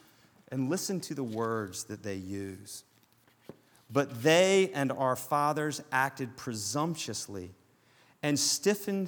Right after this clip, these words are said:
their neck and did not obey your commands. They refused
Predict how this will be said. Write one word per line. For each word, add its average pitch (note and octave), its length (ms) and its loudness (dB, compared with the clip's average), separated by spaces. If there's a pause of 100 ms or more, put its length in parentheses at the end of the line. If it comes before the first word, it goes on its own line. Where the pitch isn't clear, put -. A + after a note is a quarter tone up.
their C3 220 -2
neck A2+ 480 -4 (580)
and B2+ 300 0
did F3 280 0
not E3 360 -6 (140)
obey C3+ 720 -2 (180)
your B2 200 -2
commands. A2 920 -8 (760)
They D#3+ 140 6
refused G3 1000 0